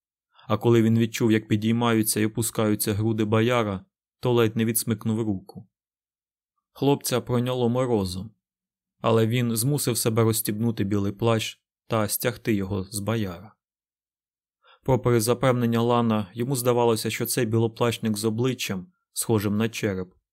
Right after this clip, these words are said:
ось-ось зірветься на ноги. Перен квапливо взявся намацувати в темряві свою сокиру, а тоді попластував до вартових.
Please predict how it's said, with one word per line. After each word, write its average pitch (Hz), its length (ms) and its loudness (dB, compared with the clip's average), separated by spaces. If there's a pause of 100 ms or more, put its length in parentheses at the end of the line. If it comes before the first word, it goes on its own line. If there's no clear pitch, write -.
(300)
ось-ось 123 400 -2
зірветься 107 560 -2
на 110 120 0
ноги. 101 360 -6 (1300)
Перен 135 300 0
квапливо 127 500 0
взявся 113 380 -2
намацувати 107 560 -2
в 98 100 -6
темряві 107 420 -2
свою 110 300 0
сокиру, 98 600 -6 (840)
а 113 100 -8
тоді 110 460 -2
попластував 110 840 -4
до 107 100 0
вартових. 104 720 -4